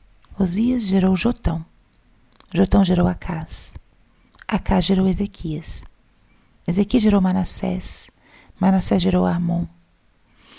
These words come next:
Amon gerou Josias, Josias gerou Jeconias e seus irmãos, no tempo do exílio da Babilônia.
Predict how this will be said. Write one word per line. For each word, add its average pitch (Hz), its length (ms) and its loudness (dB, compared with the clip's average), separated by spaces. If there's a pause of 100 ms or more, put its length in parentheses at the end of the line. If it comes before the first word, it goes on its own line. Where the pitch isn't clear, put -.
(220)
Amon 208 320 6
gerou 185 260 2
Josias, 170 720 -4 (920)
Josias 196 360 4
gerou 208 200 2
Jeconias 208 520 2
e 226 60 -2
seus 208 240 -2
irmãos, 170 580 -2 (480)
no 208 120 4
tempo 190 260 6
do - 80 0
exílio 170 240 -4
da 170 100 -2
Babilônia. 170 800 -4